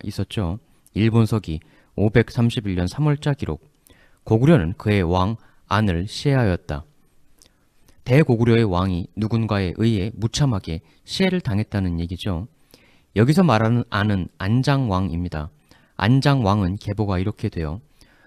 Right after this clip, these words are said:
광개토 대왕, 장수왕, 문자명왕, 안장왕 이렇게 됩니다. 광개토 대왕, 장수왕의 직계예요, 안장왕은.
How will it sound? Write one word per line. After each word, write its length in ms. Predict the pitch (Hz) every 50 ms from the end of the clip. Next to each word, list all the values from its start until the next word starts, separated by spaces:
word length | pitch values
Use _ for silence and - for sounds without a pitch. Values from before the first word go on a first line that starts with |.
| _ _ _
광개토 440 | - - 104 120 123 127 - - 113
대왕, 340 | - 101 98 104 117 127 131
장수왕, 640 | - - 95 95 104 104 - 104 104 107 120 117 104
문자명왕, 640 | 95 98 101 98 113 104 98 90 87 95 101 110 - -
안장왕 580 | 87 98 107 113 123 117 107 90 78 80 107 - - - _ _ _ _ _ _ _ _ _ _ _ _ _ _ _ _
이렇게 100 | - 107
됩니다. 380 | 104 95 87 82 - 82 85 - - _ _ _ _ _ _ _
광개토 460 | - - 107 123 123 131 - - 127
대왕, 280 | - 104 98 110 127 131
장수왕의 600 | - - 98 107 113 113 113 92 92 95 107 120 - _ _ _
직계예요, 560 | - - - - _ - 147 113 90 90 107
안장왕은. 640 | 110 95 87 87 - 90 82 78 76 76 73 104